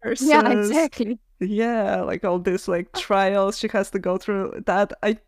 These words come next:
Speaker 2: just really enjoyed <laughs> this part of the story so much.
Speaker 1: Yep.
Speaker 2: Mm-hmm.
Speaker 1: And, like, you know,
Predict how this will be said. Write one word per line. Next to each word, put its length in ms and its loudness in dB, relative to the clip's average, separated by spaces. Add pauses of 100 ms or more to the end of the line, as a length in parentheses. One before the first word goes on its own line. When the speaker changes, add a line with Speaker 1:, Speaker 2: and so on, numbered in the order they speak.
Speaker 2:
just 340 -2
really 520 -4
enjoyed 520 2 (420)
<laughs> 420 -18
this 180 -4
part 260 2
of 120 -6
the 60 -6
story 280 -4
so 140 -8
much. 320 -4 (680)
Speaker 1:
Yep. 320 4
Speaker 2:
Mm-hmm. 160 -12 (480)
Speaker 1:
And, 420 2
like, 280 0 (340)
you 100 0
know, 260 2